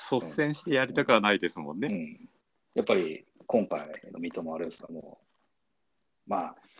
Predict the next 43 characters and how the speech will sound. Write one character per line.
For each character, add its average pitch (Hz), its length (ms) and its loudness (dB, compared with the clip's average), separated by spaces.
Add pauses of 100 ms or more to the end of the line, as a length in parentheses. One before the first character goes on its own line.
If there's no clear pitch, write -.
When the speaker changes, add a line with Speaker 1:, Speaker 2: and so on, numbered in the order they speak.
Speaker 2:
も 214 120 0
う - 20 -2
十 98 140 0
回 170 180 8
も 185 80 8
走 139 220 4
っ 123 40 2
て 123 100 4
る 107 140 6
と、 95 640 2
も 120 160 6
う - 20 4
二 101 140 0
度 120 100 2
と 123 80 -2
フ 107 140 0
ル 101 100 2
は、 87 80 2
は、 92 300 0
フ - 180 -8
ル 98 80 -6
マ 104 100 0
ラ 101 80 0
ソ - 120 -10
ン - 60 -14
走 87 200 -12
ら 90 80 -6
な 90 100 -4
い 82 80 -10
と - 120 -14
思 90 120 -4
わ 101 80 6
な 87 120 -4
い 82 40 -10
か 82 80 -10
も - 120 -16
し - 120 -20
れ - 60 -20
な - 80 -20
い - 60 -20
で - 60 -20
す - 40 -20
け - 100 -18